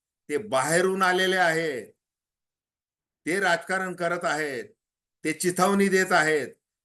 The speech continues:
कायदा हातात घेत आहेत. अगदी मुख्यमंत्री एकनाथ शिंदे यांनी देखील तेच म्हटलं की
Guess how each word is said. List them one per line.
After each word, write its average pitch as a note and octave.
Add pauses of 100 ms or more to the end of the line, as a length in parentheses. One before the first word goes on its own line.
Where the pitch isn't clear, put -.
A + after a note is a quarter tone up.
कायदा F3+
हातात E3
घेत F3
आहेत. D3+ (920)
अगदी C#3
मुख्यमंत्री F#3
एकनाथ F3+
शिंदे F#3
यांनी F#3+
देखील G3+
तेच A3
म्हटलं G#3 (1300)
की G#3